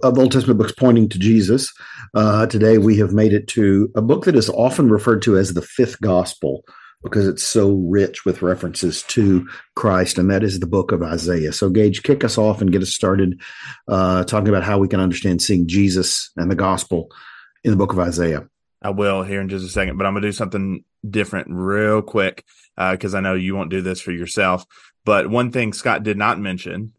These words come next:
Speaker 2: uh, because he's, he's humble, is, uh, Scott is one of our speakers at the fifteen seventeen, um, con-, National Conference in San Diego next week. So I'm looking forward to hearing my brother,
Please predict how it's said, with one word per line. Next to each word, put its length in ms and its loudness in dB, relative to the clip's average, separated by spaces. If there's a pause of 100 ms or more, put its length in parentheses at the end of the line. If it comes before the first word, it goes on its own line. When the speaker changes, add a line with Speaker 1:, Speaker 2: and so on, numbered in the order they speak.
Speaker 2:
uh, 300 -4
because 380 -6
he's, 260 -6
he's 220 -8
humble, 420 -6 (260)
is, 520 -4
uh, 200 -2
Scott 380 -2
is 80 -4
one 140 -2
of 80 -2
our 80 -2
speakers 680 -6
at 180 -4
the 100 -10
fifteen 360 -8
seventeen, 640 -8 (300)
um, 560 -4 (560)
con-, 240 -2
National 380 -4
Conference 480 -6
in 60 -8
San 180 -6
Diego 320 -6
next 320 -8
week. 320 -6
So 200 -6
I'm 140 -6
looking 220 -6
forward 240 -4
to 80 -8
hearing 240 -6
my 80 -4
brother, 420 -6